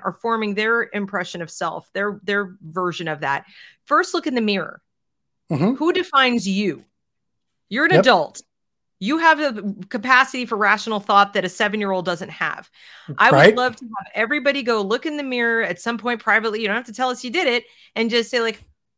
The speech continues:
Speaker 1: "How do I define me, and where are those inputs? Are they coming from me, or am I in any way beholden to external inputs to define me?" And I mean above and beyond,
Speaker 2: Mm-hmm.
Speaker 1: like, "I'm a dad, I'm a husband."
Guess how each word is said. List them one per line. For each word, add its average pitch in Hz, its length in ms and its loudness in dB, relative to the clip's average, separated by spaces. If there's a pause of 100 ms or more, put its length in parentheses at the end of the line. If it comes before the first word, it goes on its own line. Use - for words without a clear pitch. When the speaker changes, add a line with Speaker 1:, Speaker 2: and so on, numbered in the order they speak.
Speaker 1:
"How 254 220 0
do 311 140 0
I 269 120 4
define 233 420 -2
me, 214 220 -2
and 180 260 -4
where 214 240 0
are 226 80 0
those 208 220 -2
inputs? 208 520 -6 (220)
Are 185 120 0
they 190 140 -4
coming 220 460 -4 (180)
from 180 400 -6
me, 254 340 -4 (420)
or 214 460 2
am 190 220 -2
I 226 400 2
in - 100 -4
any 220 360 -4
way 190 580 -2 (220)
beholden 202 800 -4 (220)
to - 260 -12
external 269 880 -4
inputs 226 460 -6
to 214 120 -10
define 214 760 -4
me?" 190 480 -4
And 185 100 -2
I 240 140 2
mean 285 160 -4
above 247 180 0
and 254 100 4
beyond, 214 160 6
Speaker 2:
Mm-hmm. 202 140 0
Speaker 1:
like, - 80 0
"I'm 190 80 2
a 196 160 -4
dad, 165 520 2 (320)
I'm 180 180 0
a 180 40 0
husband." 170 540 -4